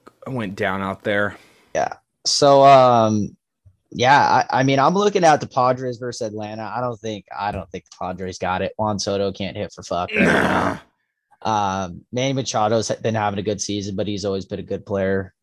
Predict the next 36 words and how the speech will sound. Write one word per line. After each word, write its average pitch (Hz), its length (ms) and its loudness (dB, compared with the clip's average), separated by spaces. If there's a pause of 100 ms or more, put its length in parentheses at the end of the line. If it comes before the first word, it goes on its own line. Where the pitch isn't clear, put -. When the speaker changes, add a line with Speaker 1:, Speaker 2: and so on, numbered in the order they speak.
(140)
Speaker 2:
I'm 277 80 -2
Speaker 1:
Machado - 320 2
Speaker 2:
fucking, 104 240 -2
I'm 120 140 -2
fucking 113 240 -2
Manny 107 180 -4
Machado, 104 560 -4 (100)
you 104 200 -6
know, 101 320 -8
that, 101 140 -6
Speaker 1:
He 123 100 -2
Speaker 2:
that - 160 -2
quote. 101 320 -2 (260)
Speaker 1:
he 311 360 0
really 143 500 2
is. 110 640 -6 (120)
I, 120 100 -12 (120)
I, - 100 -10 (140)
I 156 60 -8
mean, 170 260 -4 (640)
he - 240 -2
left 180 340 2
us, 170 200 0
that's 160 280 -2
fine. 120 360 -6 (120)
He 233 360 -12
is 185 200 -8
really 113 560 -4 (160)
one 127 200 -8
of 110 120 -8
the 107 180 -6
best 120 600 -4
well-rounded 101 760 -2
players 90 640 -6
you 113 160 -4
see. 87 420 -12